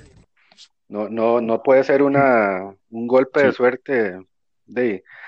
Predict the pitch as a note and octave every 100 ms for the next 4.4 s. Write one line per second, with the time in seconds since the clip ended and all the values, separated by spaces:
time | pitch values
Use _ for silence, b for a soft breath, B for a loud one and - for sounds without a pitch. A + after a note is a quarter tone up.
0 | B B - G#2+ G2+ G2+ - F#2+ G#2 B2
1 | A#2 F#2+ G#2 G#2 G#2+ A2+ - E2 D#2+ F#2+
2 | - _ _ _ _ _ _ _ _ _
3 | b b b b _ _ _ C#3 D3+ C#3
4 | C3+ A#2 C3+ D3+